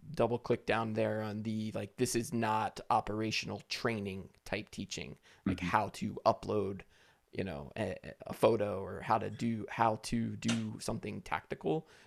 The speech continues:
Speaker 1: It's gotta be more of a helping the person do their job and helping grow the overall market or ecosystem around the,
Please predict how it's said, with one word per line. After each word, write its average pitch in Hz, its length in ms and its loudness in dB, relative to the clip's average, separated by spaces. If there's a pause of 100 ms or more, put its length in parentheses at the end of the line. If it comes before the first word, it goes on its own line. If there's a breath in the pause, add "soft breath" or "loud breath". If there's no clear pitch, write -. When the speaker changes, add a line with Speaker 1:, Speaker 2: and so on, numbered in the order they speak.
(100)
Speaker 1:
It's - 200 -4
gotta 110 260 4
be 110 420 -2
more 107 300 -2
of 104 120 -6
a 104 260 -2 (480)
helping 127 480 6
the - 80 0
person 117 360 2
do 113 120 0
their 98 160 0
job 117 480 2 (680 soft breath)
and 110 240 0
helping 110 340 4
grow 113 280 2
the 104 220 -2
overall 104 640 -2 (240)
market 104 500 -2
or 90 140 -8
ecosystem - 640 -6
around 98 340 -6
the, - 180 -8